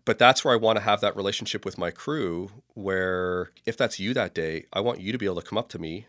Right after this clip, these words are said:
and say, "Hey, man, I need a minute. I need to step away from this for a minute," and be like, "Yeah, no problem." Like, we ran a, it wa-, I was a firefighter. We ran a really bad M V C, and,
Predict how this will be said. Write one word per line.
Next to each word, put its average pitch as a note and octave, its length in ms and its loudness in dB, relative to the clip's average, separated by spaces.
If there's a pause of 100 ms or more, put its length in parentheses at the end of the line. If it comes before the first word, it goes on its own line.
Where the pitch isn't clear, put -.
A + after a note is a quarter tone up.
(120)
and F#2+ 140 -6
say, F2 480 -2 (360)
"Hey, F#2+ 120 -6
man, E2+ 260 -6 (220)
I G#2 80 -4
need G2 200 -2 (420)
a F#2 80 -6
minute. G#2+ 280 -2 (380)
I F#2+ 80 -4
need G#2 140 -4
to - 80 -8
step - 260 -4
away G2 120 -2
from B2+ 140 -8
this B2+ 100 -6
for - 80 -8
a B2+ 40 -6
minute," D3+ 200 -2
and G2+ 100 -8
be F#2 80 -4
like, F2 80 -8
"Yeah, A2+ 160 -2
no G#2 80 -8
problem." G2+ 260 -6 (260)
Like, A2+ 140 -2
we C#3 140 4
ran C3 220 8
a, G2 280 6 (500)
it G#2+ 220 -4
wa-, A#2+ 100 -16 (120)
I A2 40 -2
was A2 120 -2
a G#2 40 -8
firefighter. A2+ 440 2
We G2 80 -4
ran G#2+ 180 0
a G2 40 0
really G2+ 240 -2
bad F2+ 440 0
M G2 100 -6
V F2+ 120 -10
C, E2+ 500 -6
and, E2+ 640 -6